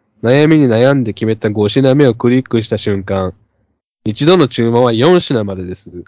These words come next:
ごめんなさい」みたいなエラーメッセージが出るのです。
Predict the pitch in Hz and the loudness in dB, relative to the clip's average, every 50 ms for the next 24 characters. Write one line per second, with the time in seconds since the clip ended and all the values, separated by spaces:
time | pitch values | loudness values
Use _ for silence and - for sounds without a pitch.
0 | _ - 101 98 107 123 147 165 165 160 151 - 160 123 90 - _ _ _ _ | _ -10 -8 -4 -2 -2 -2 0 0 0 0 0 0 0 0 -4 _ _ _ _
1 | _ _ _ _ _ _ _ - - 143 - 147 123 123 143 123 101 113 123 123 | _ _ _ _ _ _ _ -6 -6 -2 0 0 2 2 0 0 -2 -2 -2 -2
2 | 120 120 123 135 139 131 - - 120 113 113 117 135 147 147 131 - 127 123 113 | 0 0 0 -2 -2 -4 -4 -6 -4 -4 -4 -4 -2 0 -2 -2 -2 -4 -6 -6
3 | 101 95 92 - 82 - - - _ | -8 -12 -14 -16 -18 -20 -20 -20 _